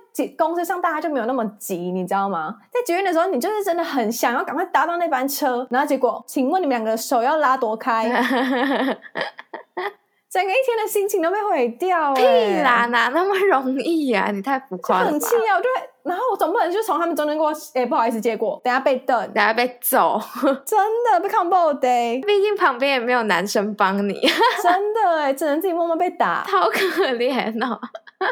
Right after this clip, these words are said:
Speaker 1: 总不能跟他说，“哦，借过，你们不要再交谈在一起了，我要下车了。”你妈知道吗？
Speaker 2: 交缠会不会讲得太猥亵了一点啊？
Speaker 1: 没有，他们真的是会缠在一起。我不是要讲就是十八禁的那个路线，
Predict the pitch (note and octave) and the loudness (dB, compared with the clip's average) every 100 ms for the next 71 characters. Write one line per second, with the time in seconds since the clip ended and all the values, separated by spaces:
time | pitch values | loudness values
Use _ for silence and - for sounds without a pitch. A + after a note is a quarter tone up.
0 | - - F#4+ G4 F#4 F#4+ D#4+ - C4+ B3 | -4 -4 -2 0 -2 -2 -2 0 2 0
1 | A#3+ D#4+ A#3+ D4 B3 G#3+ G#3+ A3+ C4 C#4 | 0 0 0 2 0 0 0 0 0 0
2 | B3 A#3+ G#3+ A3+ B3+ A3 E3+ E3 - A#3 | 0 0 -2 -2 -2 -4 -4 -4 -6 -8
3 | - A3 B3+ D4+ B3 B3+ A3 A3 G#3 F#3 | -2 0 0 0 -2 0 0 0 0 -2
4 | A2+ - _ - A#3 B3+ B3+ B3 C4+ A3+ | -6 -12 _ -4 0 0 -2 0 2 2
5 | G#3 F#3+ F#3+ G3+ A#3 - C#4+ C#4 D#4 - | 0 -4 -4 -6 -10 -4 0 0 0 -2
6 | A3 E3+ C4 C4+ B3 B3 D#3+ E3+ B3 G#3+ | -2 -2 -2 0 0 0 -2 -2 -2 -2
7 | - - - F#3+ E3+ E3+ F3 - - G#3 | -4 -8 -6 -4 -4 -6 -8 -12 -12 -12
8 | - G#4 C5 B4+ A4 A#4 G#4+ A#4+ B4 - | -6 -4 -2 -2 0 0 0 -2 -4 -4
9 | - C#4 D#4+ F#4+ G#4 D#4 G3+ - - A#3 | -4 -2 0 -2 -2 -2 -4 -6 -4 -2
10 | D#4 A4+ A#4 A4 A#3 G3+ C#4+ E4 D4 C#4+ | -2 -2 -4 -2 -2 -2 -4 -4 -6 -8
11 | G#3+ G#3+ A3+ A#3 C#4 A#3+ G#3 G#3 G#3 G#3+ | -8 -2 0 0 -2 -2 -2 -4 -2 -2
12 | G3 A3 | -4 -6